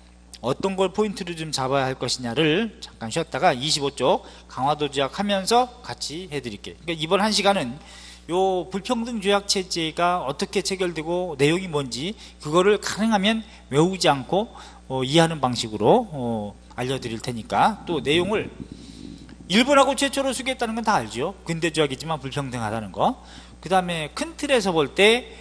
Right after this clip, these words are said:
서양 여러 나라 중에서 최초로 근대 조약을 맺은 것은 미국이다.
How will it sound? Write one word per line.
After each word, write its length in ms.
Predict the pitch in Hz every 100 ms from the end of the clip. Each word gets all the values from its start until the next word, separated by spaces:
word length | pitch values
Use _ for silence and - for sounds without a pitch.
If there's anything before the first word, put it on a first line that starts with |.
| -
서양 520 | - 247 269 277 254 208
여러 220 | 185 202
나라 240 | 180 180
중에서 300 | 170 160 156
최초로 1120 | - - 262 - - 196 180 208 240 240 - -
근대 380 | 160 170 175
조약을 260 | 160 156 143
맺은 240 | 131 113
것은 400 | 110 104 170 151
미국이다. 580 | 117 117 - - 143 107